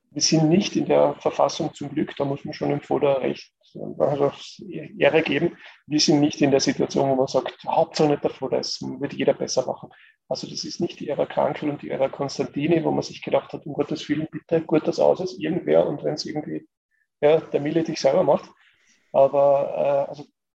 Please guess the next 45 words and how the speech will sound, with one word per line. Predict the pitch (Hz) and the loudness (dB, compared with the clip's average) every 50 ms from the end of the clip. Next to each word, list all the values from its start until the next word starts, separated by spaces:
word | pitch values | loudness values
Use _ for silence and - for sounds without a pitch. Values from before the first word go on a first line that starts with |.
| _ _ _ _ _ _ _ _ | _ _ _ _ _ _ _ _
das | - 147 139 - | -4 -2 -2 -2
ist | - - | -6 -10
schon | - - 135 143 160 180 170 | -8 -4 -4 -2 -2 -2 -4
ein | - - | -6 -6
gewisses | - 156 135 156 170 - 165 - - | -8 -8 -8 -8 -8 -8 -6 -6 -6
Niveau, | 143 - - 131 147 156 | -6 -4 -2 -2 0 0
das | 170 - | 0 -2
man | 139 139 127 | -2 2 4
leichter | 127 139 143 - - 135 151 | 4 4 4 2 -4 -8 -8
wieder | 147 147 | -8 -10
verlieren | - - 131 131 143 165 165 | -10 -10 -10 -6 -6 -4 -4
kann | 151 127 123 123 127 | -4 -6 -10 -10 -12
und | 127 127 _ 135 | -16 -18 _ -14
dann | 131 | -12
hat | 131 - - | -12 -12 -10
man | 143 139 | -10 -10
einen | 143 147 | -10 -8
Scherben | - - - 139 135 | -8 -6 -8 -6 -6
auf. | - - - - _ _ _ _ _ _ _ _ _ _ _ _ _ _ _ _ _ _ | -8 -8 -10 -12 _ _ _ _ _ _ _ _ _ _ _ _ _ _ _ _ _ _
Es | - - 139 | -20 -4 0
wäre | 135 135 139 | 2 2 2
schon | 135 - 139 147 151 | 2 2 2 2 4
ratsam, | 135 123 120 127 131 - - - 151 147 151 147 143 147 | 4 4 4 4 2 2 2 0 0 0 -2 -6 -8 -10
so | - - - 131 131 135 | -14 -16 -16 -14 -14 -14
wie, | 135 - _ _ _ _ _ _ _ _ _ _ _ _ _ _ _ _ _ _ | -14 -16 _ _ _ _ _ _ _ _ _ _ _ _ _ _ _ _ _ _
also | - - 139 | -16 -14 -14
wie | 143 | -14
es | - | -12
gerade | 147 - - | -14 -14 -6
geheißen | - 131 131 135 - 147 | 0 0 0 2 2 0
hat, | 147 143 143 - _ _ _ _ _ _ _ _ _ _ _ _ _ _ - | 0 0 -2 -4 _ _ _ _ _ _ _ _ _ _ _ _ _ _ -14
so | - 147 | -12 -10
wie | 131 | -10
du | - 135 | -8 -6
gerade | - 143 - | -4 -6 -4
gesagt | - - 131 - - | -2 -2 -4 -2 -2
hast, | 139 135 - - - - - - _ _ _ | -4 -4 -4 -10 -18 -20 -20 -20 _ _ _
wenn | _ - 123 127 | _ -4 0 2
man | 135 143 - | 2 2 2
einfach | 127 120 135 - | 0 0 -2 -6
die | - - | -6 -2
Rahmenbedingungen | 135 139 143 - 143 139 139 - 135 135 131 135 131 127 127 127 | -2 -2 0 0 0 0 0 -2 -4 -4 -2 -2 0 0 -2 0
zuerst | - - 143 - - 135 - - | 0 -2 -2 0 -2 -2 -2 -2
schafft | - - 127 123 - - - | 2 2 2 2 0 -4 -12
dafür. | 131 - - - 127 123 123 | -14 -12 -10 -8 -6 -6 -6